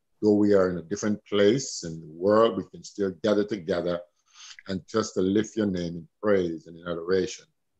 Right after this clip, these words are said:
So, Lord, we give you thanks for the knowledge that you've given to man. We thank you, dear Lord, for health, for strength, for food, for shelter. Lord, we thank you for the written word. And as we get into the word, Lord, to study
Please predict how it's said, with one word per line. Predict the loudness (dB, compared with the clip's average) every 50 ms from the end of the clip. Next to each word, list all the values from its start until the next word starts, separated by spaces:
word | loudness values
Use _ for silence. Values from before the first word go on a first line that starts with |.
| _ _ -2
So, | 2 6
Lord, | 6 6 6
we | 6
give | 4 2 2 2
you | 2
thanks | 2 2 2 2 2 0 -2
for | -4 -4
the | -2 -2
knowledge | 0 0 0 2 2 4 4 2 2 0 -2
that | -4 -2 -2
you've | -2 -2 -2
given | -4 -4 -4 -4 -4
to | -6
man. | -4 -2 -2 0 0 0 -2 -4 -6 -10 _ _ _ _ _ _ _ _ -4
We | -2 -2
thank | 0 2 2 2 2 2
you, | 2
dear | 2 4 4
Lord, | 6 6 6 6 6 4 0 -4
for | -6 -4 -2 2
health, | 2 2 2 2 -2 -10
for | -14
strength, | -16 -14 -10 -6 -6 -6 -6 -8 _
for | -20 -20
food, | -18 -8 -6 -6 -6 -6
for | -8 -12
shelter. | -14 -14 -14 -16 -16 -16 -18 _ _ _ _ _ _ _ _ _ 0 4
Lord, | 4 4 4
we | 4 0
thank | -2 0 0 0 0 2 0
you | -2 -4
for | -4 -4 -4
the | -2 -2
written | 0 0 2 2 0 0 -2 -2
word. | 0 2 2 2 2 0
And | -2 -4 -4
as | -4 -4 -4
we | -6 -6
get | -4 -4 -4
into | -4 -4 -4 -4
the | -4
word, | 0 2 2 4 2 2
Lord, | 0 -4
to | -8 -10
study | -10 -10 -8 0 2 4 4 4 4 0 -2